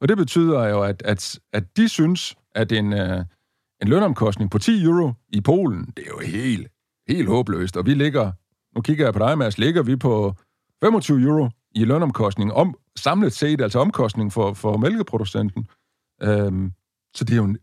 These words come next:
verden til forskel, og så skal vi jo være mere effektive for at være konkurrencedygtige. Den er I bare ikke længere.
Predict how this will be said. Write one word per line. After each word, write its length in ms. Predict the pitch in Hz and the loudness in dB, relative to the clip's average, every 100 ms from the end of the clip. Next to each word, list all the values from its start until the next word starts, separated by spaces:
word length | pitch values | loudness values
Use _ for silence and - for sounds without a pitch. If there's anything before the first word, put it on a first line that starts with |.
| - | -2
verden 240 | 135 165 | -2 -2
til 100 | 117 | -4
forskel, 360 | 160 175 - - | -2 -2 -4 -4
og 120 | 117 | -2
så 80 | 120 | -2
skal 240 | - 147 | 0 0
vi 40 | 202 | 0
jo 100 | 127 | 0
være 140 | 117 | 0
mere 160 | 147 151 | 0 -2
effektive 360 | 147 113 107 | -4 -4 -2
for 140 | 98 120 | 0 0
at 60 | |
være 100 | 107 | 0
konkurrencedygtige. 840 | 101 98 98 104 113 101 95 - 98 | -4 -4 -2 -4 -4 -6 -6 -8 -10
Den 120 | - 95 | -6 -4
er 60 | |
I 100 | 98 | -2
bare 200 | 107 113 | -2 -2
ikke 100 | 123 | -2
længere. 260 | 135 175 147 | -2 -4 -6